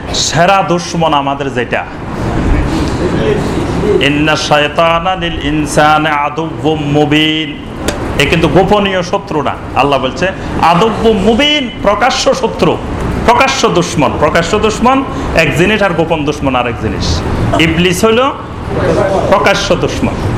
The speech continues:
তো প্রকাশ্য দুশমন যে, যে ঘোষণা দিয়ে আমার বিরুদ্ধে দুশমনি করতে নামছেন, তাহলে আপনি কি তার সাথে পারবেন?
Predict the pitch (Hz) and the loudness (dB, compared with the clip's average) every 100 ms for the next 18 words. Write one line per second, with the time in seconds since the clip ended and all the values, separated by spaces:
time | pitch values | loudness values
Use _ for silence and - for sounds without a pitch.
0 | - - - 175 196 202 247 254 269 233 | -2 -2 0 4 4 4 2 0 0 0
1 | 220 220 202 170 135 110 135 123 - - | 0 0 0 0 0 2 0 0 -4 -4
2 | 107 156 196 143 190 254 247 240 233 226 | 0 2 2 4 2 2 2 0 0 0
3 | 226 233 226 226 220 - 220 214 - 196 | 0 -2 -4 -4 -4 -2 -2 -2 -2 -2
4 | 180 170 - 175 143 123 123 110 - - | 0 -2 0 0 0 0 -2 -2 -4 -4
5 | - - - - - - - - - 120 | -2 -2 -2 -2 -2 -4 -4 -2 0 2
6 | 147 139 147 - - 127 143 143 - 143 | 2 2 0 0 0 0 0 0 0 0
7 | 123 120 | 0 -2